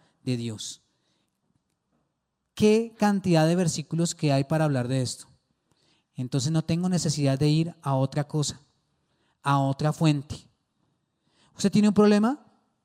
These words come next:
Vaya a los pies de Cristo y dígale: "Señor, yo te acepté en mi corazón, pero tengo problemas".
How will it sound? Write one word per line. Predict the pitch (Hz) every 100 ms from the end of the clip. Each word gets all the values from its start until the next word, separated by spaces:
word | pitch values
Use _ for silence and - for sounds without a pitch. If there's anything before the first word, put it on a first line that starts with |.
| _
Vaya | 117 110 139 151 143 160
a | 156
los | 143
pies | - 135
de | 147
Cristo | 151 147 - - _ _ _ _ _ -
y | 156
dígale: | 160 165
"Señor, | 160 156 139 170 220 - _ _ _ _ _ _ _
yo | 117 147 143
te | 156
acepté | 151 185 -
en | 151
mi | 151
corazón, | 185 175 156 151 156
pero | 175 170
tengo | 151 143
problemas". | 156 165 160 185 175 -